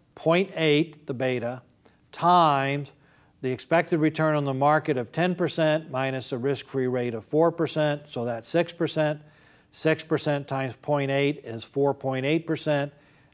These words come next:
Add that back to the risk-free rate of four,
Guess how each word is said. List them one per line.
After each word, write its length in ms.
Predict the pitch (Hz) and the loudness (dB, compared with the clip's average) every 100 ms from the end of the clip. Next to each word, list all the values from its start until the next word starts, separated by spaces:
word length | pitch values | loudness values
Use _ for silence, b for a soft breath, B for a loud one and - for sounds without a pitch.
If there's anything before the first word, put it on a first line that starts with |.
| _ | _
Add 280 | 139 139 135 | -2 -2 0
that 300 | 139 135 135 | 0 0 -2
back 300 | 139 135 123 | 0 0 -2
to 80 | 123 | -6
the 100 | 120 | 0
risk-free 480 | 139 135 - 135 127 | 0 -2 -4 -2 0
rate 260 | 120 120 | 0 -2
of 100 | 110 | -6
four, 500 | - 170 185 180 175 | -2 4 6 6 4